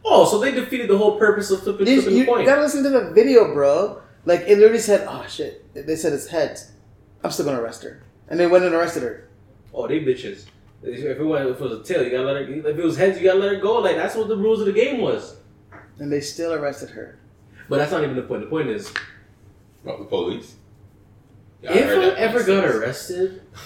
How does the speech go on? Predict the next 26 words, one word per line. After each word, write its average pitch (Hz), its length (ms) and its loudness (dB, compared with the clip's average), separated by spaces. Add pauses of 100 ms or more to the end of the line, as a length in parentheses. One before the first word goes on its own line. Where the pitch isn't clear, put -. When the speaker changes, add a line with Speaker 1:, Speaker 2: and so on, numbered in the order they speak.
Speaker 1:
and 123 220 -10 (120)
cops 170 340 -8
are 175 80 -2
out 147 200 -4
here 147 160 -6
fucking 143 500 -6
Speaker 2:
Bruh. 139 680 4
Speaker 1:
rock, 135 500 0 (140)
Speaker 2:
I 151 320 6
Speaker 1:
paper. 143 120 0
Speaker 2:
just 123 240 2
want 156 320 2
the 143 100 0
video. 143 640 -2
I 151 120 2
need 175 200 4
it 165 80 0
on 151 180 2
video. 120 360 -4
So - 160 -4
yo, 131 260 2
Speaker 1:
Bruh. 139 400 2
Speaker 2:
when 151 140 4
I 160 100 4
go 165 220 2
back, 156 600 -6